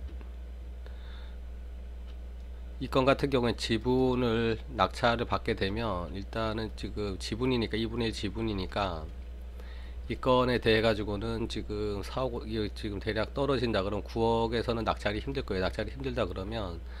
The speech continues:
대략 팔억 선, 팔억 선에서 낙찰이 되는데 팔억 선에 낙찰받는 이유는 뭐냐면 어차피 아파트가 있으면 이걸 이분의 일 지분을 갖고 있기 때문에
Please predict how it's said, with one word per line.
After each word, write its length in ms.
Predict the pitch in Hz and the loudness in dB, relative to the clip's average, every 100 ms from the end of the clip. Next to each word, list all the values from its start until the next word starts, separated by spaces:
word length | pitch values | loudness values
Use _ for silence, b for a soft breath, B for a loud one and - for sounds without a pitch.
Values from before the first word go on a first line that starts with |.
| B B B B | B B B B
대략 320 | - 113 104 | -2 0 4
팔억 320 | - 127 120 | 12 12 10
선, 260 | - 120 117 | 2 0 0
팔억 280 | - 123 113 | 0 0 2
선에서 380 | 123 120 110 117 | 0 2 2 2
낙찰이 340 | 90 - 113 | 0 0 -2
되는데 340 | 104 98 101 101 | 0 -2 0 -2
팔억 300 | - 123 117 | -2 -2 0
선에 160 | 127 | 2
낙찰받는 540 | 110 87 107 107 113 113 | 4 2 2 2 0 0
이유는 240 | 117 120 | 0 0
뭐냐면 440 | 98 87 92 107 | 0 0 0 -2
어차피 280 | 101 - 113 | -2 -2 0
아파트가 460 | - - 123 - 120 | 0 2 0 0 0
있으면 440 | 92 95 98 104 | 0 -2 -2 -2
이걸 160 | 98 104 | -2 -2
이분의 300 | 110 117 120 | -2 0 0
일 120 | 113 | 0
지분을 360 | - 107 110 120 | -2 -2 -2 0
갖고 220 | 113 - | 0 0
있기 160 | 98 98 | -2 -2
때문에 580 | 98 92 101 107 85 | -2 -2 0 -2 -2